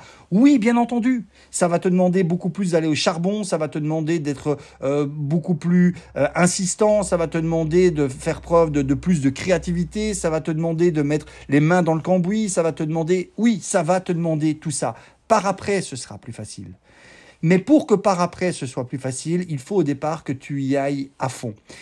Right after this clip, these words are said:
Mais ce que je veux vraiment que tu retiennes de cet épisode short, c'est ne te trouve pas d'excuses. Tu as cette possibilité,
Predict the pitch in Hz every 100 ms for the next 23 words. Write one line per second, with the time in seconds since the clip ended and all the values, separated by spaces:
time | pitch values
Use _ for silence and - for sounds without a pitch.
0 | - 170 165 - 190 196 240 262 180 185
1 | 196 196 156 - 151 151 - 175 165 135
2 | - 131 131 147 131 139 139 123 - -
3 | 185 165 - - - - - 185 185 175
4 | 156 147 196 202 202 - 165 - 190 180
5 | 156 135 170 - - 208 196 123 101 -
6 | - _ _ _ - 190 196 185 185 -
7 | 143 - 190 185 - 165 151 151 135 156
8 | 147 127